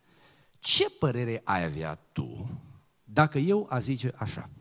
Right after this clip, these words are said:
'Cât am predicat eu, să mai predice alții. Mă mustră conștiința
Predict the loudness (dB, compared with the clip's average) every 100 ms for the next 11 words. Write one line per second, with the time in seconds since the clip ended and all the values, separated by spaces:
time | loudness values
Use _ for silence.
0 | -20 -20 _ _ _ _ _ _ _ _
1 | _ _ -2 2 2 2 -2 -2 0 0
2 | -2 -6 -8 -6 -8 -10 -8 -4 0 2
3 | 2 2 0 -6 -6 -10 -12 -14 _ _
4 | _ _ _ -8 -2 -2 0 0 0 0
5 | -4 -4 -6 -6 -6 -4 -4 -4 -6 -8